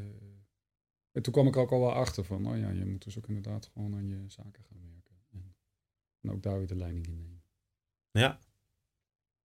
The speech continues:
Speaker 2: Dus ook daar was je initiatiefnemer wel?
Speaker 1: Ja. Ja, altijd, eh, altijd, ja, willen doen. Gewoon, ja, als je kansen ziet of je ziet dat je dingen voor elkaar kan krijgen.
Speaker 2: Ja.
Speaker 1: Ja, d-,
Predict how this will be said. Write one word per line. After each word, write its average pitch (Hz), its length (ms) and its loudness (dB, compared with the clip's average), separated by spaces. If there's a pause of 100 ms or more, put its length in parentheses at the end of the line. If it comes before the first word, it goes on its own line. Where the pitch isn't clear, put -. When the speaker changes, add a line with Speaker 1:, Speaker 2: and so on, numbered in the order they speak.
(580)
Speaker 2:
Dus - 280 2
ook 101 200 0
daar 101 180 6
was 98 160 0
je 117 120 -2
initiatiefnemer 104 1000 4
wel? 85 340 0 (280)
Speaker 1:
Ja. 151 240 2 (440)
Ja, 110 220 2
altijd, 117 420 -2
eh, 104 380 -4 (880)
altijd, 110 400 -2
ja, 120 280 2 (160)
willen 104 280 0
doen. 127 260 0
Gewoon, 107 240 -4
ja, 110 140 -2
als 101 140 -6
je 110 100 -12 (140)
kansen 107 360 -2
ziet 135 260 -8
of 110 120 -6
je 104 100 -6
ziet 107 200 -8
dat 107 200 -8
je 110 160 -10
dingen 98 640 -6 (1160)
voor 113 100 0
elkaar 113 300 -2
kan 117 120 -4
krijgen. 90 520 -8 (360)
Speaker 2:
Ja. 110 240 0 (540)
Speaker 1:
Ja, 127 360 2
d-, - 100 -14